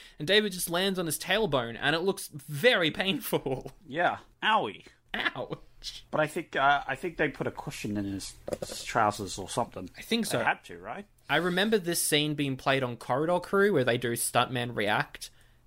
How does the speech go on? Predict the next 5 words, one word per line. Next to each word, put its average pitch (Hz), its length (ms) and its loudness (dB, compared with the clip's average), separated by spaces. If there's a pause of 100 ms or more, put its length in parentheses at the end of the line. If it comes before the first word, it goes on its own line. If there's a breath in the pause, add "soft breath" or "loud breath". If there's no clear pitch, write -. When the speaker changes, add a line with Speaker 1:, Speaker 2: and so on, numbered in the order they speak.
Speaker 1:
and 120 120 0
I 123 80 2
think - 600 -2 (300)
they 120 460 -2 (520)
did 120 420 0